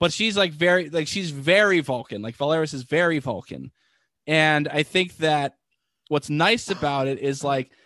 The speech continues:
you know, she's still kind of being like, "Well, but logic, you know, says this." And, and Spock knows by this point that, like, yes,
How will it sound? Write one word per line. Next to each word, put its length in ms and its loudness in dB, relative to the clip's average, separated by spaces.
you 80 -2
know, 60 2
she's 280 -2
still 160 0
kind 200 -2
of 60 -4
being 140 0
like, 160 -2
"Well, 300 -4
but 140 -6
logic, 380 0
you 120 -4
know, 60 -4
says 280 -6
this." 240 -4
And, 300 -8
and 140 -6
Spock 400 0
knows 340 2
by 160 2
this 160 -6
point 300 -6
that, 120 -8
like, 220 -6
yes, 480 -6